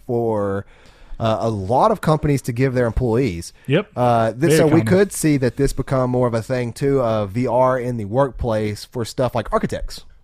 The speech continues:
Speaker 1: Be quite cool to do.
Speaker 2: We've, no, they already have it in, uh, you know, with what I do, I do furniture design
Speaker 1: Yeah.
Speaker 2: and furniture drawing, a three D setup.
Speaker 1: I'm sure you could do, like, a three D tour of the product,
Speaker 2: You can.
Speaker 1: basically. Yeah.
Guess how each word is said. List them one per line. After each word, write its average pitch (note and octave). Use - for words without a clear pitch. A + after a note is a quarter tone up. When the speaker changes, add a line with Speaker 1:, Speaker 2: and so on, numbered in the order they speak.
Speaker 1:
Be C3
quite A#2
cool A#2
to F#2
do. E2+
Speaker 2:
We've, F3
no, E3+
they C#3
already F3
have C#3+
it A3
in, C#3+
uh, A#2
you B2+
know, C3+
with B2+
what C#3
I D#3+
do, C3
I B2
do B2
furniture D3+
design F3
Speaker 1:
Yeah. D3
Speaker 2:
and G2+
furniture E3+
drawing, E3+
a C#3+
three D#3
D D3+
setup. E3+
Speaker 1:
I'm D#3
sure E3+
you E3
could D3
do, C#3+
like, B2
a A#2+
three D3
D B2+
tour D3+
of A2
the A2
product, G#2
Speaker 2:
You B2+
can. D#3+
Speaker 1:
basically. G#2+
Yeah. C#3+